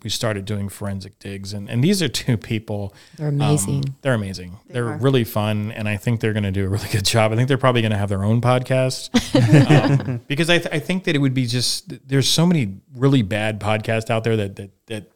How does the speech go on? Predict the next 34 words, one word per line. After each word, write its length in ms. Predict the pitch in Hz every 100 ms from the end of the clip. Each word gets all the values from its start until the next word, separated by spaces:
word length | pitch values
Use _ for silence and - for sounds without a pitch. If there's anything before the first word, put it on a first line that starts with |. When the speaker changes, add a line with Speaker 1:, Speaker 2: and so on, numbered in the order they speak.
| _
Speaker 1:
of 120 | 120 -
people 240 | 131 120
that 180 | 113 95
do 160 | 120
what 120 | 110 107
they 120 | 107
do, 260 | 98 107
but 140 | 120 110
they 160 | 117
have 220 | 127 147 131
a 80 |
very 340 | 107 107 107 110
good, 400 | 104 107 101 101 _ _ _ _ _
I 80 | 170
don't 80 | 202
know, 140 | 156
there's 220 | 110 117
something 320 | - 170 175
that 80 | 131
je 160 | 110 135
ne 80 | 143
sais 160 | 139
quoi 300 | - 117 110
or 40 | 98
something 240 | 110 107
about 300 | 101 98 95
them 160 | 98 92
that's 240 | 92 -
really, 380 | 110 113 107 101
like, 180 | 98 92
that 140 | 113
they're, 160 | 135 120 113 117 _ _ _
they're 140 | - 139
approachable. 760 | - - 127 117 95 - 62